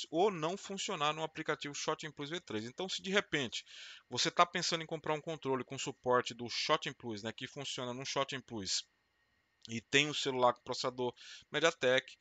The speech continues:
tá? É por sua conta e risco, tá? Pessoal, eu tô terminando o vídeo aqui, vou fazer a minha avaliação final, tá? A minha conclusão. Olha, é, vale a pena esse controle?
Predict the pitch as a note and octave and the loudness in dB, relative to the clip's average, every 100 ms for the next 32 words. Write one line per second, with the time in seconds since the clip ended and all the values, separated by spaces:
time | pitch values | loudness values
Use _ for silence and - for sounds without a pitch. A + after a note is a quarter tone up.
0 | - - _ - B2+ C3 C3 - D3+ - | -20 -20 _ 4 6 6 4 4 2 2
1 | C3 C3 - C3 - _ _ E3 F3+ C3 | -4 0 2 0 -2 _ _ 2 2 4
2 | A2 - - D#3+ F3 - - - G#3 - | 0 -2 4 10 10 8 -14 -6 2 8
3 | G#3+ G3 F#3+ G#3 G3 F#3+ E3 B2 C#3+ B2+ | 8 6 4 4 4 2 0 0 0 0
4 | - E3+ F3+ F#3 C#3+ C3+ E3 E3 D3+ D3 | -2 -6 2 4 4 4 6 8 6 4
5 | D#3+ D3 D3+ D3 C#3+ - D3+ - B2+ G2+ | 4 6 6 4 2 0 -4 -4 0 0
6 | G#2 A#2 C#3 D3 D#3 - D#3 A2+ G2+ C#3 | 0 -2 -2 -6 -8 -6 -6 -4 4 6
7 | A2 E2+ _ _ - - - - A#2 A#2 | 6 4 _ _ -20 -20 -14 0 4 6
8 | A2 - _ _ _ G2 D#3 D3+ D3 D#3+ | 4 0 _ _ _ 10 12 12 10 6
9 | D#3 C3+ - B2+ A#2 D3 E3+ A#2+ | 4 2 0 -4 -4 4 6 4